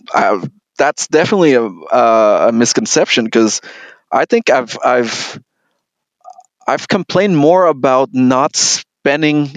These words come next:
uh, not allocating enough capital, uh, more often than I've said about cost control. So, um, you know, uh, an example is, um, we had this project, and, and to do testing, we, we had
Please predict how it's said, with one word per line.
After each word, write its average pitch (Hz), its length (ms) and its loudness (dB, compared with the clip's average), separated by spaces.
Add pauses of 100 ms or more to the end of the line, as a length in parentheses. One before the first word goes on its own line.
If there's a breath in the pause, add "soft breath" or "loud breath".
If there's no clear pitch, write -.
uh, 117 340 2
not 135 260 -2 (360)
allocating 135 640 0
enough 120 280 0
capital, 120 640 0 (680 loud breath)
uh, 120 200 2
more 139 540 2
often 127 520 0
than 117 260 2
I've 120 200 -2
said 127 340 0
about 113 400 0
cost 123 320 -2
control. 120 540 0
So, 113 360 2 (720 loud breath)
um, 113 560 -2
you 117 100 -4
know, 107 160 2
uh, 95 420 0
an 120 160 0
example 131 600 2
is, 117 440 2
um, 110 520 0
we 131 120 -2
had 151 180 0
this 139 180 0
project, 127 600 0
and, 113 320 0
and 110 540 -2 (540 loud breath)
to - 120 -2
do 170 120 4
testing, 135 680 0
we, 120 260 0
we 135 160 0
had 135 180 -2